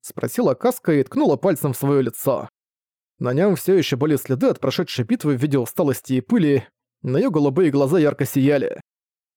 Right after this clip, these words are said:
Её нос был прямым, а щёчки румяными, подтянутое и натренированное тело выглядело крайне привлекательно. Она была редкой красоткой даже по меркам тёмных эльфов.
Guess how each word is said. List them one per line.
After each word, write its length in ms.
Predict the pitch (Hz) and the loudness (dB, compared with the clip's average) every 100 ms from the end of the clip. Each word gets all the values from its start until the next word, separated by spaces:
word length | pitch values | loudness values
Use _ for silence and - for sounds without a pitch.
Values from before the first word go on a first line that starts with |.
| _ | _
Её 180 | 143 139 | 0 2
нос 180 | 143 127 | 2 0
был 160 | 135 123 | -2 -2
прямым, 500 | 123 120 180 170 - _ | -2 0 2 0 -2 _
а 120 | - 131 | -6 -4
щёчки 380 | - 262 - | -4 -4 -2
румяными, 640 | 127 123 196 160 147 139 - _ _ _ - | -2 0 2 2 2 0 -2 _ _ _ -8
подтянутое 520 | 120 - 254 156 151 | -6 -2 -2 0 0
и 40 | |
натренированное 680 | 139 131 135 208 151 131 123 | 0 -2 0 2 2 2 0
тело 300 | - 277 135 | 0 0 0
выглядело 400 | 170 180 135 131 | 0 0 0 0
крайне 260 | 147 151 127 | 0 0 0
привлекательно. 840 | 131 120 208 208 147 143 135 - _ _ _ _ - | 0 0 0 0 0 0 0 -4 _ _ _ _ -4
Она 240 | 143 254 | 0 0
была 260 | 262 262 202 | 2 2 2
редкой 240 | 190 - | 2 0
красоткой 480 | - 220 - 170 - | -2 0 0 -2 0
даже 240 | 139 139 196 | 0 0 0
по 80 | |
меркам 360 | 170 123 160 233 | 0 0 0 0
тёмных 340 | 147 131 123 | 0 -2 0
эльфов. 560 | 139 - - - - | -2 -2 -8 -10 -16